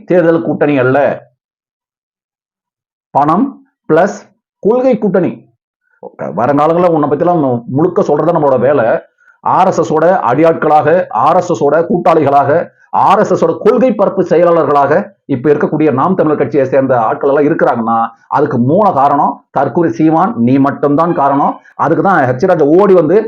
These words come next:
அஹ், சீமானுக்கு நாங்க ஆதரவு தெரிவிக்கிறோம் அப்படின்ற. அதனாலதான் அண்ணாமலைக்கு நன்றி, அஹ், அன்புமணி ராமதாஸுக்கு நன்றி, ஹெச் ராஜாவுக்கு நன்றி. அஹ், இந்த நன்றி எல்லாம், இந்த நன்றி பட்டியல்ல கம்யூனிஸ்ட் கட்சி வந்து சேரல. எதுக்கு?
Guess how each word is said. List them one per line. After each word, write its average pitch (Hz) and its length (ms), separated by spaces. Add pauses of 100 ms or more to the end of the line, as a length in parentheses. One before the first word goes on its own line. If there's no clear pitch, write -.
(440)
அஹ், 175 220 (140)
சீமானுக்கு 190 500
நாங்க 165 220
ஆதரவு 165 340
தெரிவிக்கிறோம் 143 420 (160)
அப்படின்ற. 123 380 (360)
அதனாலதான் 180 440
அண்ணாமலைக்கு 180 400
நன்றி, 156 300 (280)
அஹ், 139 200
அன்புமணி 185 300
ராமதாஸுக்கு 160 500
நன்றி, 151 200 (200)
ஹெச் 139 220
ராஜாவுக்கு 160 440
நன்றி. 156 240 (460)
அஹ், 226 160 (760)
இந்த 202 140
நன்றி 196 280
எல்லாம், 165 280 (640)
இந்த 208 140
நன்றி 233 300
பட்டியல்ல 185 480
கம்யூனிஸ்ட் 220 380
கட்சி 190 160
வந்து 196 160
சேரல. 202 280 (200)
எதுக்கு? 175 320